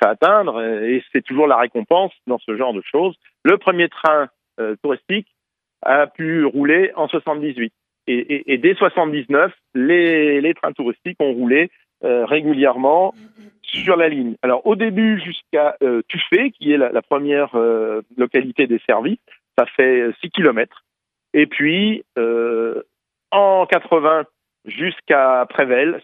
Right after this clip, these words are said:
ça faisait cinq kilomètres de plus. Et au bout de la troisième année d'exploitation,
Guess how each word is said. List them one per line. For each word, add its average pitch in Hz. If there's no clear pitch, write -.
ça 139
faisait 135
cinq 190
kilomètres 156
de 131
plus. -
Et 196
au 180
bout 190
de 165
la 151
troisième 160
année 156
d'exploitation, 139